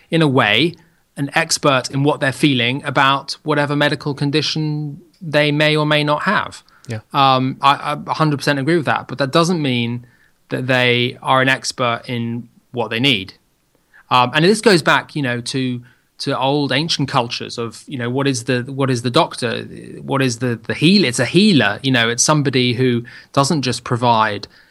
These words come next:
Speaker 1: you know, the scientific facts and the evidence-based, um, response to, to your situation. Um, they're somebody who, you know, is able to make you feel better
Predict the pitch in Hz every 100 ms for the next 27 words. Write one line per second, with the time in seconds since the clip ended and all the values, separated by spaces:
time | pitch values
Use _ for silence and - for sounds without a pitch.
0 | _ _ _ 139 123 117 113 - - 131
1 | 123 120 110 117 - - 123 104 - -
2 | - 135 117 117 113 - 120 131 131 120
3 | 113 110 - 120 110 - - - _ _
4 | _ _ - 110 110 107 107 - _ _
5 | _ _ _ 123 120 - 135 120 - -
6 | 120 113 - 120 117 113 107 - 123 117
7 | 120 - 107 - _ _ _ - 127 123
8 | 127 147 175 160 143 135 131 123 135 127
9 | 123 120 120 - _ _ - 139 123 123
10 | 131 135 139 131 123 117 - 131 131 127
11 | 123 147 139 - 131 123 135 120 - 110
12 | 110